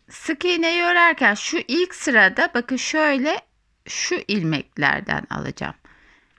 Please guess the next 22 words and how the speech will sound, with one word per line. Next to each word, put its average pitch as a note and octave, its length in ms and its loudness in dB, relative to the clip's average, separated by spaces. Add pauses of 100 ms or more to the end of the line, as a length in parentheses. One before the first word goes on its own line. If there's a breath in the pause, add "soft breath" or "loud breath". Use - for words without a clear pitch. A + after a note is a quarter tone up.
(160 soft breath)
Front G#3+ 540 0
lob D3+ 160 0 (140)
dediğimiz D3+ 680 -6
ön C4+ 180 2
ilmekleri C#3 760 -2
öreceğim C#3+ 520 -4
sadece. D#3+ 680 -2
Çünkü C4 320 -6
yukarı B3+ 460 -2
doğru F3 320 -2
kolayca G3+ 580 -2 (540 soft breath)
katlanabilsin F#3+ 1160 0
diye. - 320 -4 (1080 soft breath)
Bir G4+ 120 2
sıra D#4+ 380 0
bu E4+ 80 -4
şekilde A3+ 680 -2 (120)
ön, C#4 180 4
ön, G#3+ 280 4 (420)
ön G#3+ 360 2
ilmekleri D3+ 720 -4 (160)
örerek F3 800 -4